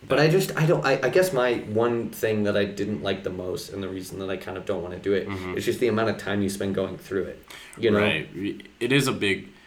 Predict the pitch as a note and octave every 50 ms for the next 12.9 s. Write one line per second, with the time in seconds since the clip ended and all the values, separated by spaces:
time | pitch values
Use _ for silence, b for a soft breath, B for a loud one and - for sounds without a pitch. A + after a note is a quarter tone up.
0 | B B C3+ D3+ D#3 C#3 C3 - G#2 F#2 - - - F2+ E2+ D#2+ D2+ D2+ D#2 D2+
1 | D#2 A#2 A#2+ B2 G#2+ F#2+ - - - - - - - - - - - G#2 F#2+ F#2+
2 | F#2+ F2+ F2+ F2+ F2+ F2 F2 E2 E2 E2 E2 - - - - C#3 C3 A#2 A#2 A#2
3 | A2+ A2+ B2 A#2 A#2+ G#2 - - G#2+ G#2 G#2 G#2 G#2 G2+ G2+ G2+ G2+ G2+ G2+ G#2
4 | G2+ G2+ G2 G2+ G#2 G#2 G#2 G2+ G#2 G2+ G2+ - A2 G#2 G2+ G2 G2+ G2 G2+ G2+
5 | G2+ G2+ G2 G2+ G#2 A2 A2 A2+ A#2 A#2+ A#2+ A#2 G#2+ G#2 G2+ - - G#2 F#2+ F#2+
6 | G#2+ G2+ - G#2 G2+ G2+ G2+ G2+ G2+ G#2 G#2 G2+ G2 G2 G2+ G2 G2 - G#2 G2
7 | F#2+ F#2+ G2 G2 G2 G2 F#2+ G2 G2 G2 - G2 G2 G2 G2 G2+ G2+ G2+ G2 G2
8 | G2+ G#2 G2+ G2 G2 G2 G2 G2 G2 G2+ G2+ G2 G2 G2 G2 G2 G2 - - -
9 | A2 G2+ G2 G2 - - - - - G#2+ G#2 G#2 G2+ G2 G2 G2 G#2+ G2 G2 G2+
10 | A2+ A2 A2+ A2 A2 A2 A2 G#2 G2 F#2+ G2 G2+ G2 G2+ G#2 G#2+ A#2 A#2+ A#2 A2
11 | A#2 A#2 A2+ A2+ A2 A2 A2 G#2 G2 F#2+ F#2+ G2 G2+ G#2 G#2 G2 F2+ F2+ F2+ A2
12 | A#2 A#2+ G#2+ A2+ - A2+ G2 - - - C3 - - G#2 G#2 G2+ A#2+ G#2